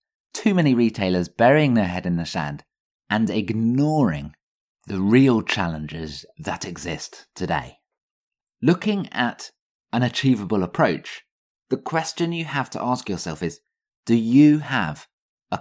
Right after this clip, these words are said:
clear route to achieve your transformation goals? The symptoms and signs could include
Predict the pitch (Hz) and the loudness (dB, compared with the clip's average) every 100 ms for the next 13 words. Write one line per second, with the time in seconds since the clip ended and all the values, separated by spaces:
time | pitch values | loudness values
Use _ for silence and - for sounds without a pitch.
0 | - - 135 131 123 123 - - 104 82 | -10 -6 0 2 2 -2 -6 -4 -2 -2
1 | - - - - 107 - - 131 113 110 | -6 -20 -14 -4 -4 -2 0 4 4 0
2 | - - 92 98 101 - - - 104 104 | -4 -6 0 2 0 -4 -10 -2 -2 -2
3 | - 107 98 90 - 92 85 82 71 67 | -4 -2 0 0 -2 0 0 -2 -4 -8
4 | - _ _ _ _ - 110 - 165 - | -16 _ _ _ _ -10 -6 -2 -2 -2
5 | - 104 90 - 101 - 147 113 85 82 | -4 -2 -4 -6 -6 -2 0 0 -2 -4
6 | - _ _ - 226 185 147 127 165 90 | -10 _ _ -6 2 4 4 2 -2 -2
7 | 73 | -4